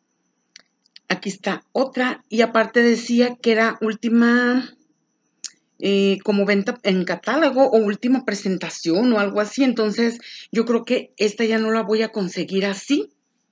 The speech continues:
de este tamaño, y por eso la pedí. Me encanta, como les digo, esta costó treinta y nueve pesos. También,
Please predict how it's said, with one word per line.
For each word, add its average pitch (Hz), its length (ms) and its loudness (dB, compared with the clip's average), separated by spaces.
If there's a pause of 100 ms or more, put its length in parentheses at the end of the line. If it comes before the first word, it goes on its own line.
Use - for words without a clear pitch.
(220)
de 196 140 2
este 202 480 0
tamaño, 196 400 0
y 240 80 -6
por 196 220 -4
eso 175 420 -8
la 165 240 -6
pedí. 165 460 -4 (1000)
Me 214 120 0
encanta, 247 540 -2
como 208 200 -2
les 202 180 -2
digo, 226 360 -2
esta 220 340 -4
costó 233 720 0
treinta 190 460 0
y 190 60 2
nueve 196 320 2
pesos. 269 640 -2 (2500)
También, 294 760 4